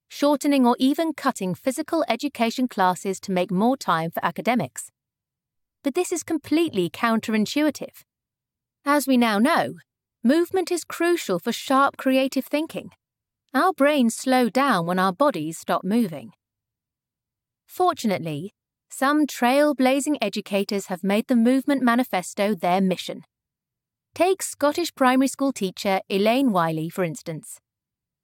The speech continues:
In two thousand and twelve, she realised that sedentary lifestyles were negatively impacting her students' physical and mental health.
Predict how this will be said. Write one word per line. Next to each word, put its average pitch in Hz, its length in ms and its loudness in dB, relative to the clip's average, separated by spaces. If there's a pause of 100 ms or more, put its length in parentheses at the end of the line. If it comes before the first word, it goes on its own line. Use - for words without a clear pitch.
(160)
In 285 120 2
two 403 140 -2
thousand 320 360 0
and 330 100 0
twelve, 160 480 -2 (380)
she 311 200 -2
realised 294 440 2
that 233 100 -4
sedentary 285 460 -2
lifestyles 185 600 0
were 190 80 0
negatively 240 640 0
impacting 202 560 -2
her 240 100 2
students' 190 520 -4
physical 185 500 -4
and 226 200 2
mental 175 300 -2
health. - 400 -4